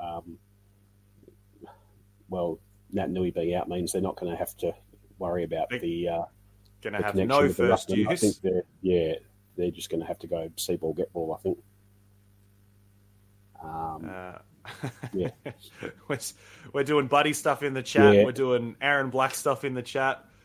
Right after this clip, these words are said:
Speaker 2: It's a good time
Speaker 1: No
Speaker 2: to jump
Speaker 1: cri-,
Speaker 2: in the
Speaker 1: no
Speaker 2: chat.
Speaker 1: cricket talk.
Speaker 2: No cricket talk. No, this is good. You know, jump in, have your say, 'cause this is weird and wonderful. If you're
Speaker 1: Yeah.
Speaker 2: looking at the pod for the first time today, you're listening along, whatever it might be.
Speaker 1: This
Speaker 2: We
Speaker 1: is
Speaker 2: normally have a
Speaker 1: always what it's
Speaker 2: structure.
Speaker 1: like.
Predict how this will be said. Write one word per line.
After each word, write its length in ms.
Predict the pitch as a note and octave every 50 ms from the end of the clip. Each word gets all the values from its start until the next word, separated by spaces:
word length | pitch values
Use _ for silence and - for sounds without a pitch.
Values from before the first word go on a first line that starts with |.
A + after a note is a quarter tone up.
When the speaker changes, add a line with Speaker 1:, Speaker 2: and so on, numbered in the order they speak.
| _ _
Speaker 2:
It's 80 | -
a 40 | C3+
good 200 | A#2+ D#3+ E3+ D#3+
time 160 | E3 D#3 D3
Speaker 1:
No 60 | G#2+ G#2
Speaker 2:
to 60 | G2
jump 160 | C#3 C3+ C3+
Speaker 1:
cri-, 80 | C3 C#3
Speaker 2:
in 40 |
the 80 | A#2+ A#2
Speaker 1:
no 40 | A2
Speaker 2:
chat. 80 | G2 -
Speaker 1:
cricket 220 | A2+ G#2 A#2+ - -
talk. 280 | - A2 B2 - - - - - - - - _ _ _ _ _ -
Speaker 2:
No 140 | C3 C#3+ D3
cricket 340 | C#3+ D#3+ D3+ - D#3 D3 -
talk. 300 | - C#3+ C#3+ C3 - - _ _ -
No, 180 | - G3+ G#3 G3+
this 160 | G#3 G#3+ A3
is 140 | A3 F3+ E3+
good. 240 | - G#3 F3+ C3 - -
You 120 | - C#3 D3+
know, 220 | D#3 F3 G3 - - -
jump 260 | - G#3 G3+ F#3 -
in, 240 | F#3+ G3 G3+ F3 - -
have 180 | D#3 F#3 E3+
your 80 | F3 E3
say, 280 | - E3 D#3+ E3 E3+
'cause 160 | E3 E3 D3 D3
this 160 | F3+ E3+ -
is 100 | E3 D3
weird 220 | D3 D#3+ D#3+ D#3
and 100 | D3 C#3+
wonderful. 640 | C#3+ C#3 C#3 C#3 C3+ - - D3 C#3+ C#3 C3 - - - - _ -
If 160 | D#3+ D3 - - -
you're 180 | D#3 D#3+ D#3 D#3
Speaker 1:
Yeah. 80 | C#3+ C3
Speaker 2:
looking 280 | C#3 F3+ F#3 - F#3+ E3
at 60 | -
the 80 | C#3+ C3+
pod 260 | - D3+ D3 C3+ -
for 60 | D3
the 60 | C3+
first 280 | - - D3 C#3+ B2+ -
time 160 | C#3+ C3+ B2+
today, 240 | B2 B2 C3 C3+ C3
you're 100 | B2+ B2
listening 280 | C3+ - - C3 B2
along, 260 | A#2+ A#2 A#2+ A#2+ A#2+ A#2
whatever 220 | A#2 A#2+ A2+ A#2
it 40 | G#2+
might 200 | G#2+ A#2 A2 -
be. 160 | B2 A#2 A2+ A2 - _ _ _ _ _ _ _ _ -
Speaker 1:
This 60 | -
Speaker 2:
We 40 | F#3+
Speaker 1:
is 40 | G#3+
Speaker 2:
normally 240 | B3+ C#4+ C4+ A#3+ B2
have 80 | A2+
a 20 | G#2
Speaker 1:
always 200 | G#2+ G#2 G2 -
what 140 | - G#2 G2
it's 80 | F2+ -
Speaker 2:
structure. 160 | A2+ G2 F2+
Speaker 1:
like. 100 | F#2 F#2+